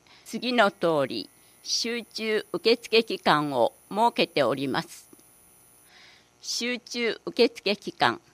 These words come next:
時、八月十三日火曜から十六日金曜。ところ、区役所六階大会議室。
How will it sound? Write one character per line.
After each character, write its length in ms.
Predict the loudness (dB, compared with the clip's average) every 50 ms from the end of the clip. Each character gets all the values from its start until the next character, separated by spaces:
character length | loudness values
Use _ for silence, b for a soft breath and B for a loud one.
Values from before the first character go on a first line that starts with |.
| _ _ _ _ _ _ _ _ _ b b b b b b b b b _ _ -2
時、 400 | 0 0 0 -2 -10 -16 -16 -18 _ _ _ _ _ _
八 380 | -16 -8 -4 -4 -4 -2 0 4
月 320 | 4 4 4 4 -6 -12
十 240 | -8 -4 -4 -4 -4
三 300 | -2 2 2 2 2 2
日 260 | 0 -2 -4 -6 -14
火 220 | -6 -2 0 0 2
曜 240 | 2 2 2 0
か 200 | -2 -4 -6 -4
ら 180 | -2 -2 -4 -6 B B B B B B -20 -14
十 300 | -8 -4 -2 0 0 2
六 300 | 0 0 0 0 -2 -2
日 420 | -2 -4 -8 -8 -10 -12 -12 -12 _ _
金 380 | -16 -6 -4 -2 -2 -2 0 0
曜。 320 | 2 2 2 0 -2 -6 _ _ _ _ _ _ _ _ _ _ _ _ _ _ _ B B B B B B B B B -4
と 100 | -4 -4
こ 200 | 0 0 0 2
ろ、 280 | 2 2 2 0 0 _ _ b b b b b b b _ _
区 100 | -4 0
役 260 | 4 4 2 2 2
所 380 | -8 -4 0 2 2 2 0 -4 _ _ _ -6
六 200 | -2 -2 -2 -2 _ 2
階 260 | 4 4 6 4 4
大 260 | 4 4 4 4 4
会 340 | 0 0 2 4 4 4 2
議 120 | -2 -6 -8
室。 400 | -8 -8 -14 _ -14 -14 -14